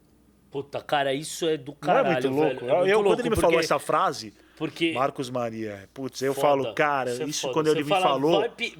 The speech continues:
Speaker 1: pede pra, vou pedir um negócio pra, mano,
Speaker 2: Pra não,
Speaker 1: abrir
Speaker 2: pra
Speaker 1: essa
Speaker 2: não zerar
Speaker 1: porra
Speaker 2: o
Speaker 1: aí."
Speaker 2: caixa. Eu falo,
Speaker 1: É,
Speaker 2: "Meu,
Speaker 1: zerar o
Speaker 2: eu
Speaker 1: caixa
Speaker 2: aprendi
Speaker 1: é,
Speaker 2: isso
Speaker 1: é.
Speaker 2: e fiz."
Speaker 1: É.
Speaker 2: É muito louco,
Speaker 1: É louco.
Speaker 2: é louco.
Speaker 1: É louco.
Speaker 2: Então, assim, são aprendizados que a gente vai tendo no nossa, no nosso, na nossa experiência de anos,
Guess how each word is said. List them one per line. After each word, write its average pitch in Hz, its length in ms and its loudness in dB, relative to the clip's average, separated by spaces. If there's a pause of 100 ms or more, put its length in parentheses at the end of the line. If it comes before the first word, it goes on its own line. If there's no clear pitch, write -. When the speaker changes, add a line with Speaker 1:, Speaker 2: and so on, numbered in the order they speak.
Speaker 1:
pede 208 340 -2
pra, 180 560 -4 (120)
vou 180 120 -4
pedir 175 240 -6
um 247 60 -4
negócio 180 420 -2
pra, 190 140 -14
mano, 190 200 -8
Speaker 2:
Pra 151 120 2
não, 170 80 -4
Speaker 1:
abrir 165 200 -10
Speaker 2:
pra 156 80 2
Speaker 1:
essa - 20 2
Speaker 2:
não 160 100 0
zerar 160 240 4
Speaker 1:
porra 151 80 2
Speaker 2:
o 135 40 -6
Speaker 1:
aí." 127 40 -10
Speaker 2:
caixa. 160 420 -6
Eu 127 40 -16
falo, 147 180 -6
Speaker 1:
É, 139 60 0
Speaker 2:
"Meu, 175 120 -4
Speaker 1:
zerar 156 200 4
o 123 40 -4
Speaker 2:
eu 123 40 -6
Speaker 1:
caixa 165 160 4
Speaker 2:
aprendi 180 340 0
Speaker 1:
é, 196 40 -2
Speaker 2:
isso 208 200 -2
Speaker 1:
é. 135 60 0
Speaker 2:
e 135 120 -4
fiz." 247 480 -8 (420)
Speaker 1:
É. 123 120 -6
Speaker 2:
É 240 40 -2
muito 175 460 -12
louco, 135 440 -6
Speaker 1:
É 120 40 -10
louco. 120 260 -6
Speaker 2:
é 170 120 -8
louco. 135 460 -10
Speaker 1:
É - 20 -12
louco. 117 80 -10
Speaker 2:
Então, 170 160 -2
assim, 160 180 -8 (380)
são - 180 -2
aprendizados 175 540 -2
que 165 80 -8
a - 20 -6
gente 135 160 -8
vai 123 160 -4
tendo 123 560 -14
no 110 140 -14
nossa, 113 320 -10
no 104 320 -16
nosso, 107 340 -16 (140)
na 127 80 -18
nossa 175 240 -8
experiência 156 500 -6
de 117 140 -12
anos, 123 340 -10